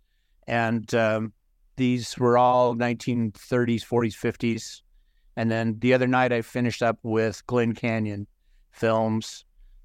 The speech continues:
uh, also from the same source, that were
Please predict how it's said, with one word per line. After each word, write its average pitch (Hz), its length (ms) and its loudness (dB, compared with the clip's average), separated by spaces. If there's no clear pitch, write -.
uh, 113 200 4
also 120 320 4
from 110 160 -4
the 104 60 -2
same 113 280 0
source, - 680 -2
that 113 160 4
were 113 320 0